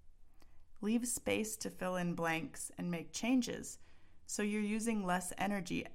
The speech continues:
executing your plans and less energy revising them. Area number three where you can do less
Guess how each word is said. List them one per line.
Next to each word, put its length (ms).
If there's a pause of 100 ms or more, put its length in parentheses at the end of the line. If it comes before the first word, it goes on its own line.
executing 680
your 140
plans 680 (580)
and 480 (320)
less 340
energy 420
revising 720
them. 320 (2000)
Area 300
number 300
three 440
where 120
you 200
can 220
do 240
less 580